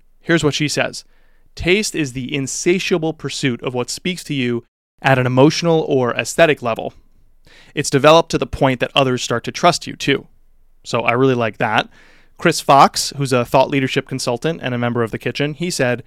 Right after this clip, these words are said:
"When other people like what I like and for the right reasons." And then you had photographer and creator coach Minnow Park. Minnow in the kitchen told me, "Taste is what creates the gap between what you'd like to make versus what you're able to make now."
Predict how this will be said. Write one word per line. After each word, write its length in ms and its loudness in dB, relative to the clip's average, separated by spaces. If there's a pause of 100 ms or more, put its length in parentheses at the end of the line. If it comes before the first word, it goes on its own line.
(360)
"When 160 -2
other 180 4
people 340 -2
like 280 2 (100)
what 200 -6
I 140 4
like 460 -4
and 180 -6
for 260 0
the 100 -2
right 220 -4
reasons." 520 -8 (960)
And 140 2
then 100 6
you 120 2
had 320 4
photographer 640 2
and 280 -4
creator 360 2
coach 400 -2 (220)
Minnow 260 2
Park. 420 2 (300)
Minnow 300 2
in 140 -4
the 60 -8
kitchen 380 0
told 240 -2
me, 260 -2 (720)
"Taste 280 2
is 140 0
what 200 0
creates 420 -2
the 120 -10
gap 560 0
between 340 -4
what 220 -2
you'd 160 -8
like 320 0
to 120 -6
make 360 -2 (120)
versus 300 -2
what 200 -2
you're 100 -2
able 280 0
to 140 -6
make 260 -6
now." 340 -8